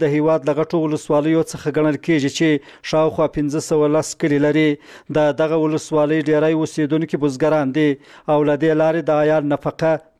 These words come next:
ترلاسه کوي. غنم، انګور، مڼې، پیاز، الوګان، نورې میوې او سبزیبات د غزني مرکز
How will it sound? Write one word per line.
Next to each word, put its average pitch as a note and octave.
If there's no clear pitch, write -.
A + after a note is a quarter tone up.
ترلاسه D3
کوي. D3
غنم، D#3
انګور، D3+
مڼې، D3+
پیاز، D#3
الوګان، D3+
نورې D#3
میوې D3
او C#3+
سبزیبات C#3
د D3
غزني D3+
مرکز -